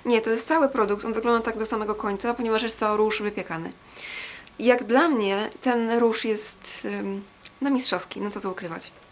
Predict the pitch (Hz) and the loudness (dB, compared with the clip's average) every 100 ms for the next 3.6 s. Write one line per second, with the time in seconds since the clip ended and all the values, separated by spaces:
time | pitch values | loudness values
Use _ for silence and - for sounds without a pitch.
0 | - - - - - - 214 - - 233 | -20 -20 -20 -20 -10 2 4 2 2 2
1 | 285 240 226 202 196 190 185 170 170 202 | 4 2 2 -2 0 0 0 -4 -2 -2
2 | 254 208 196 185 - 180 - - 180 180 | -2 -4 -4 -6 -4 -6 -6 -6 -6 -6
3 | 180 - - - 208 | -6 -6 -10 -4 -2